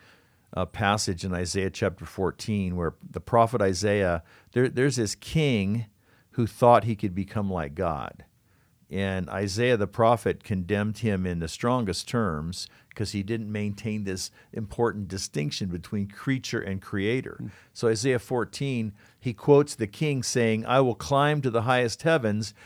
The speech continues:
Speaker 1: and be like the Most High." And then the prophet's response, "Instead, you'll be brought down to the place of the dead, down to its lowest depths." And so I say, man, you, you really,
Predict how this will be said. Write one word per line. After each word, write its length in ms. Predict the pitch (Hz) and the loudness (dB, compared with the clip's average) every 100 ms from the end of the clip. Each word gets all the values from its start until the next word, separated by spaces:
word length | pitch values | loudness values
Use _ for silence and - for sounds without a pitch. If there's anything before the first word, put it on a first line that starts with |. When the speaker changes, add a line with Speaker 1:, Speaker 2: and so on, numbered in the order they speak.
| - | -6
Speaker 1:
and 160 | 117 113 | -2 0
be 120 | 123 | 2
like 280 | 120 123 120 | 4 4 4
the 80 | 123 | 0
Most 360 | 120 117 107 - | 4 2 2 0
High." 540 | 143 147 87 53 - _ _ _ _ - | 2 4 2 -6 -18 _ _ _ _ -6
And 140 | 95 | -2
then 200 | 104 98 | -2 -2
the 60 | 87 | -2
prophet's 480 | 127 123 117 98 | 2 4 2 -4
response, 760 | 98 - - 160 127 107 107 - _ _ _ - | -4 -4 0 2 4 2 -2 -10 _ _ _ -8
"Instead, 560 | 120 110 - 160 156 120 | -6 -4 0 6 6 6
you'll 260 | 135 147 | 4 4
be 160 | 117 110 | 4 0
brought 420 | 95 107 120 117 | 4 6 6 4
down 280 | 110 110 120 | 2 2 0
to 100 | 120 | -2
the 120 | 90 | -2
place 400 | 85 110 117 - | -2 0 0 -2
of 80 | 95 | -4
the 100 | 90 | -6
dead, 400 | 82 117 95 78 | 0 0 0 -2
down 220 | 87 95 | -4 -4
to 140 | 101 87 | -4 -6
its 200 | - 87 | -6 -2
lowest 520 | 92 92 82 - 71 | 0 0 -2 -6 -6
depths." 580 | 85 64 - - - - _ _ _ _ _ _ | -4 -4 -8 -12 -12 -14 _ _ _ _ _ _
And 140 | - 87 | -10 -6
so 300 | - 95 90 | -2 0 0
I 100 | 92 | -2
say, 280 | - 101 90 | -2 -2 -2
man, 340 | 104 101 92 | -2 -2 -4
you, 140 | 113 110 | -8 -6
you 180 | 110 117 | -6 -2
really, 520 | 120 131 110 92 | 2 4 4 2